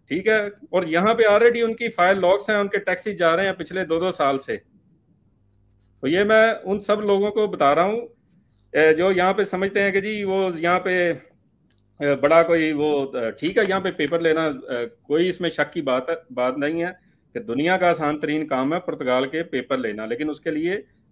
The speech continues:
अगर आप कानून पे अमल कर रहे हैं, अगर आप सही तरीके से ले रहे हैं। अब ये जो यहाँ पे हमारे एजेंट भाइयों ने ये जो इतने कमाल दिखाए हुए हैं ना, लोगों से पाँच पाँच हज़ार, आठ आठ हज़ार, दस दस हज़ार ये रेट चल रहे हैं सर। हमें लोगों ने मैसेज किए हैं कि जी ये हमें, अ,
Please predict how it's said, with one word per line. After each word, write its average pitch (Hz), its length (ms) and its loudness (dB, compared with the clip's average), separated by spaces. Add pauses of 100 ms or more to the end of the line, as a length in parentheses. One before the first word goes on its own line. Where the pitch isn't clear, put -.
अगर 120 180 -4
आप 135 260 0
कानून 127 500 -4
पे 135 140 -6
अमल 117 180 -4
कर 113 200 -8
रहे 127 160 -6
हैं, 160 60 -4
अगर 151 200 -4
आप 127 140 -2
सही 156 180 -2
तरीके 127 320 -8
से 131 100 -10
ले 104 160 -6
रहे 107 120 -10
हैं। 107 80 -10
अब 120 180 -6
ये 156 120 -2
जो 170 180 -4
यहाँ 147 280 -2
पे 165 140 0
हमारे 151 240 2
एजेंट 151 240 2
भाइयों 151 280 -2
ने 165 200 -4 (440)
ये 143 80 -2
जो 156 100 0
इतने 165 260 0
कमाल 151 320 2
दिखाए 165 240 0
हुए 175 120 0
हैं 170 60 0
ना, 202 100 0
लोगों 170 280 0
से 175 80 -4
पाँच 151 300 -2
पाँच 165 200 2
हज़ार, 151 380 2
आठ 143 240 4
आठ 156 160 2
हज़ार, 143 280 2
दस 143 220 0 (120)
दस 151 160 0
हज़ार 139 280 0
ये 143 200 -2
रेट 147 240 4
चल 147 120 -2
रहे 143 160 0
हैं 165 60 -2
सर। 185 160 -2
हमें 156 280 -2
लोगों 143 240 -6
ने 156 100 -6
मैसेज 127 340 -8
किए 135 240 -8
हैं 165 120 -8 (480)
कि 131 60 -4
जी 165 100 -4
ये 151 260 -2
हमें, 165 440 -2 (460)
अ, 131 460 2